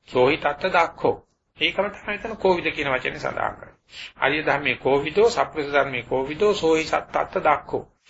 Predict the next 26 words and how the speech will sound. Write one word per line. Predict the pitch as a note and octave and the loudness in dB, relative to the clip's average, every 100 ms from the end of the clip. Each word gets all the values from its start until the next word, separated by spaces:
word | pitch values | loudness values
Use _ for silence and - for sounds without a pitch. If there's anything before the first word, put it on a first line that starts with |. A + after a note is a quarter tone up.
| - _ | -20 _
දක්ඛෝ | B2 - F#3+ F#3 | -2 0 -2 0
කෝවිදෝ | D3+ C#3 C#3 - | 2 0 0 -2
පද | B2+ B2 | -2 -2
දෙක | D3 - | -4 -2
සමානයි. | - - - - _ _ _ _ _ _ _ _ _ _ _ _ _ _ _ - | -4 -6 -18 -20 _ _ _ _ _ _ _ _ _ _ _ _ _ _ _ 2
අනලසෝ | F#3 A3 F#3+ - B2+ - _ - | 4 6 4 2 -2 -4 _ -10
කිසිම | - - A#3 A#3 A#3 | 0 2 2 0 2
තැනක | F3 F#3 F3 A#2 - _ _ _ _ _ _ _ _ - - - _ | 2 2 0 -2 -6 _ _ _ _ _ _ _ _ -20 -20 -20 _
බහා | - C3+ E3 G3 | -2 2 6 6
නොතබූ | G#3 G3+ F#3+ F#3 | 4 0 2 2
වීර්යයක් | D#3+ D#3 D#3+ D#3+ - | 2 2 2 0 -2
ඇතුව | E3+ B3+ | -6 -2
අනලස්ස | G3+ G#3 G3 - G#3 | -2 2 0 0 -4
ක්‍රියාත්මක | F3 C3+ - - - | 2 2 2 -8 -4
කරනවා. | - - - _ _ _ _ _ _ _ _ | -4 -4 -12 _ _ _ _ _ _ _ _
මම | C#3 | -4
මේ | D3 C3+ | 0 0
අසවල් | C3 E3+ E3 | 2 2 2
තැනේදී | D#3 C#3 D#3 F3+ F3+ | 2 2 2 0 -4
විතරයි | E3 D#3+ C#3+ | 2 4 4
මේක | C#3+ C#3 | 0 0
කරන්නේ, | C#3+ C#3+ E3+ | 2 2 2
අසවල් | D3+ E3+ E3+ | 2 2 2
තැනේදී | E3+ E3 D#3+ D#3 | 0 -2 -4 0
බෑ | E3 | 0
කියලා | D#3 G3+ D#4 | 2 -2 -4